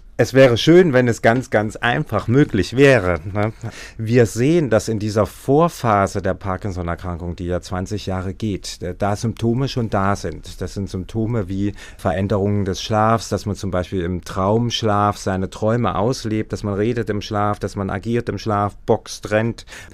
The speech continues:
Wir sehen, dass die Riechstörung schon Jahre vorher auftritt.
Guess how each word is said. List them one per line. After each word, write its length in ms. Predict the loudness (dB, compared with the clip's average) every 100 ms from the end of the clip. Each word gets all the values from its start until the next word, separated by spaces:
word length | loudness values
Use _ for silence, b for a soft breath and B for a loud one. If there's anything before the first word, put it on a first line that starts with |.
| B B
Wir 220 | 2 4
sehen, 480 | 4 4 4 4 4
dass 240 | 2 2 0
die 160 | -4
Riechstörung 760 | -2 -2 -2 2 2 4 0 0
schon 280 | 0 0
Jahre 480 | 2 2 2 2 0
vorher 460 | -2 0 2 2 2
auftritt. 600 | 0 -2 -4 -4 -4